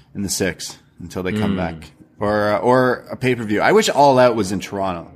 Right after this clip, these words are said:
Speaker 1: They should have been. They should be doing a show here soon. I think there's a
Speaker 2: I
Speaker 1: lot
Speaker 2: just
Speaker 1: of in-, indie shows popping up, but I, I just, I'm,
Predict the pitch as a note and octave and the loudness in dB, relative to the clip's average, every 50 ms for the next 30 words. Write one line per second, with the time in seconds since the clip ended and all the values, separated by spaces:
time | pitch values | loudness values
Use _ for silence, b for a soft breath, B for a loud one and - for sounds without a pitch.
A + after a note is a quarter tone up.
0 | B B B B B B B _ G#2+ C3 - - C#3+ C3+ A2+ A#2+ A2+ G#2 G#2+ G#2 | B B B B B B B _ -4 -4 -2 0 0 0 0 0 -4 -2 -4 -4
1 | G#2 G2 - - - C#3+ C3+ - C3+ A#2+ A#2+ G#2 A2 G#2+ G2 F#2 - - - F#2+ | -4 -6 -8 -2 -2 0 0 0 -4 -4 -2 -2 0 -2 -2 -4 -4 -4 -4 -4
2 | F#2 F2 F#2 F2+ F2+ - - E2+ E2+ E2 D#2 _ b b b b b b b b | -2 -2 -4 -6 -6 -8 -12 -12 -14 -14 -16 _ b b b b b b b b
3 | b _ F#2+ - - F#2 F2 - D3 D3+ E3 D#3+ F#3+ G#3 A3 G#3+ E3+ E3+ F3 - | b _ -16 -10 -8 -10 0 2 2 4 4 4 4 4 2 2 2 0 -2 -2
4 | - - D#3+ D#3+ E3 D#3 C#3+ B2+ - C3+ B2 A2 F#2+ - A#2 G#2+ G2 - G#2 G2 | -6 0 0 2 4 4 2 2 2 2 0 0 0 0 0 0 0 -2 -4 -6
5 | F#2+ F2+ - - G2+ F#2+ G2 G2+ G2+ G2+ G#2+ G#2 A2+ A#2 - - - - C#2+ - | -6 -6 -6 -6 -6 -4 -2 -2 -2 -4 -4 -6 -8 -10 -10 -12 -12 -12 -12 -10
6 | A2 G#2+ G#2+ G#2 | -8 -8 -8 -10